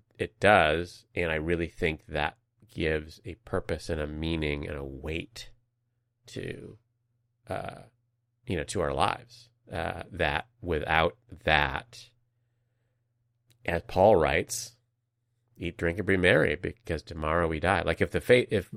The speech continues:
if what we believe is not true, what the heck? Just do whatever you want. You're gonna be dead, and then you're worm food and it, you know, darkness, and it doesn't matter. Uh, but it does matter,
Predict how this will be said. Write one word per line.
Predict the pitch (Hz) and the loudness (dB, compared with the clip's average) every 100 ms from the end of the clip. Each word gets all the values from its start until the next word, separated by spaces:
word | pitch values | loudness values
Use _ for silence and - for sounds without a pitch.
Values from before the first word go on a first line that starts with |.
| 110 | -4
if | 92 | 2
what | 101 | 4
we | 113 | 4
believe | 87 90 92 87 | 2 0 0 0
is | 78 | 0
not | 87 80 | 2 0
true, | - 110 117 73 78 - | -2 0 2 2 0 -4
what | 90 | -4
the | - | -2
heck? | 82 113 - - _ - | 4 6 4 -4 _ -6
Just | 80 | -2
do | 82 | 2
whatever | 98 110 | 6 6
you | 104 82 | 6 4
want. | 78 147 78 - | 4 4 2 0
You're | - 87 | -2 -2
gonna | 82 | -2
be | 82 | -2
dead, | 76 76 87 | 0 2 2
and | 110 | 2
then | 82 80 | -2 -4
you're | 78 | -8
worm | 80 80 78 80 | -4 0 0 0
food | - 80 113 123 | -2 0 0 -2
and | - | -4
it, | 82 - _ _ - - | -4 -4 _ _ -12 -10
you | - | -6
know, | 80 | -6
darkness, | 78 69 73 113 104 | -2 -2 -2 -4 -4
and | 92 | 0
it | |
doesn't | 101 113 | 0 2
matter. | 143 233 - - _ _ _ _ _ _ _ _ _ _ - | 2 2 -2 -8 _ _ _ _ _ _ _ _ _ _ 0
Uh, | 82 78 85 - _ _ - | 0 2 -2 -6 _ _ -2
but | 107 98 95 _ _ _ _ _ _ - | 4 6 4 _ _ _ _ _ _ -10
it | 113 | 0
does | 101 113 | 0 0
matter, | - - | -10 -20